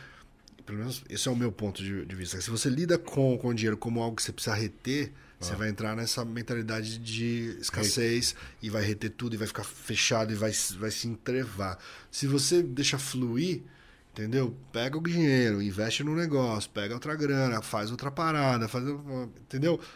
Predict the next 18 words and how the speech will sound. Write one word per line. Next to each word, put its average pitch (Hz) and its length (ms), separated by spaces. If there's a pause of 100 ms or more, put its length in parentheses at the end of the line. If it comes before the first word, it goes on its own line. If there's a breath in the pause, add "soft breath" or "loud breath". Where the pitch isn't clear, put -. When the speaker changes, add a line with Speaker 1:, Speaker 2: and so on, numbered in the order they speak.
(200 loud breath)
Speaker 1:
Aquilo - 400
cria 165 240
um 170 100
fluxo - 500
de 135 100
vida, 107 540 (420)
entendeu? 92 300
Natural, 107 680 (140)
entendeu? 101 240
Speaker 2:
É, 90 460
energia 107 500
que 104 160
vai 104 280
e - 20
volta, 85 440
né? 92 120
Speaker 1:
Exato. 90 420 (420 loud breath)
Speaker 2:
E 120 220